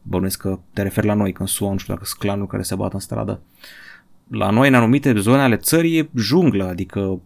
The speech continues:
autoritățile sunt de formă, pentru că iese clanul cu douăzeci de oameni cu topoare și poliția vine cu o mașinuță și doi băieți. Deci,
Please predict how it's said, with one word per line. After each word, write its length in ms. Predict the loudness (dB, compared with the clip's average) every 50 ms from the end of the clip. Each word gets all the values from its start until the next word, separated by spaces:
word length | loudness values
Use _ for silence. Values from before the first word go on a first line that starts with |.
| -10 -6
autoritățile 640 | -4 -4 -2 0 0 -2 0 -2 -2 0 0 0
sunt 380 | 0 0 0 0 0 -2 -2 -4
de 200 | -8 -2 -2 -2
formă, 680 | -2 0 2 4 4 4 4 2 -2 -6 -10 -14 -18 -20 _ _ _ _
pentru 260 | -8 -6 -6 -6 -8 -8
că 260 | -6 -6 -6 -6 -8 -10 -8
iese 300 | -4 -2 -2 0 0 -2
clanul 380 | -2 0 0 2 2 2 0 0
cu 80 | 0
douăzeci 300 | 2 2 4 4 4 2
de 60 | 2 0
oameni 220 | 0 0 -2 -4
cu 60 | -4
topoare 420 | -4 -4 -4 -2 0 0 0 0 -2
și 120 | -6 -8
poliția 360 | -4 0 0 0 0 0 -2
vine 160 | -2 -2 -4
cu 260 | -4 -4 -4 -6 -6 -4
o 100 | -4 -2
mașinuță 480 | 0 0 0 0 -2 -2 -2 -2 -2 -6
și 120 | -8 -2
doi 120 | -2 -2
băieți. 460 | 0 0 -4 -6 -6 -10 -12 -14 -14 -10
Deci, 440 | -8 -8 -8 -8 -8 -10 -10 -12 -14